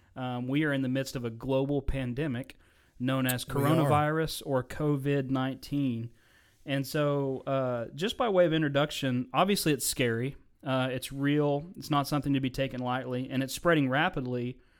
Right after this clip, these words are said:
Speaker 1: Um, but is there any way we can view the situation that we find ourselves in, in a positive light?
Speaker 2: Gosh, what a great question. Um, yeah, I,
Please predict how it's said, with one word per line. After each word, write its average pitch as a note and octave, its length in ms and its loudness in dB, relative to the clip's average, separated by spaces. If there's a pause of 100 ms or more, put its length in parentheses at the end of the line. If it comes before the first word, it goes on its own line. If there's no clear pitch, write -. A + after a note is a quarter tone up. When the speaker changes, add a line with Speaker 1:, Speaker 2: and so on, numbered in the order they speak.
(460)
Speaker 1:
Um, C#3+ 320 0
but D#3 140 0
is D#3 100 0
there E3+ 160 0
any A3+ 140 2
way A#3+ 160 2
we F#3 120 2
can D#3+ 160 0
view D#3 180 0
the E3+ 100 2
situation C#3+ 720 -2
that C3+ 80 -6
we B2+ 100 -6
find E3 340 -2
ourselves B2+ 380 -4
in, B2 380 -2
in B2+ 100 -2
a A#2+ 60 -4
positive B2 560 -2
light? F#2 260 -8 (1080)
Speaker 2:
Gosh, A#2 320 0
what A#2+ 100 -2
a A2 60 -2
great A2 240 -4
question. F#2 680 -6
Um, G#2+ 840 -2
yeah, C#3+ 340 0
I, B2+ 160 2